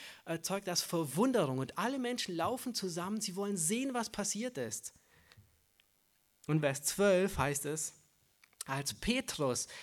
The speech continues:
das sah, dass alle zusammenkommen, wandte er sich an das Volk und sprach", und dann fängt er an zu predigen. Er ergreift die Gelegenheit, er ergreift diese,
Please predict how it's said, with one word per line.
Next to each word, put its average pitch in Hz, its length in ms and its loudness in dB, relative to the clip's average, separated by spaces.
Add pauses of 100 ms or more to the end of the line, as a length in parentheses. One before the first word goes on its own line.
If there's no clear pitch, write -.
(200)
das 247 380 8
sah, 147 400 8
dass - 240 0
alle 285 260 2
zusammenkommen, 196 920 2 (920)
wandte 180 380 10
er 139 200 8
sich 131 200 2
an 131 100 4
das 135 180 4
Volk 143 460 4
und 135 160 -4
sprach", 139 440 0
und 139 120 -6
dann 151 140 -2
fängt 156 240 -2
er 120 100 -4
an 135 120 -6
zu 123 120 -6
predigen. 117 640 -8 (1800)
Er 147 140 0
ergreift 170 600 0
die 180 140 -4
Gelegenheit, 160 840 0
er 139 140 -2
ergreift 190 520 0
diese, 185 340 0